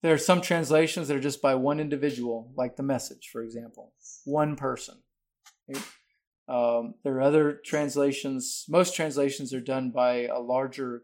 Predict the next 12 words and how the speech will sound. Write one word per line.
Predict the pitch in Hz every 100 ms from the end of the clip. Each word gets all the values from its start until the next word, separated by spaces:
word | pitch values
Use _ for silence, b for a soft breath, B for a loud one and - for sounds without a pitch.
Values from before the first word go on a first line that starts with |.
| -
committee. | 127 120 104 107 _ _ _ _ _ _ _ -
Um, | 113 113 104 104 _ -
so | 139
this | 147 -
is | 147 123 -
the | 131
first | - - 165 165 - - _ _ _ _
translation | - 151 139 139 139 139 135
that | 127
I'm | 147 160
aware | 135 127 123 123
of, | 131 123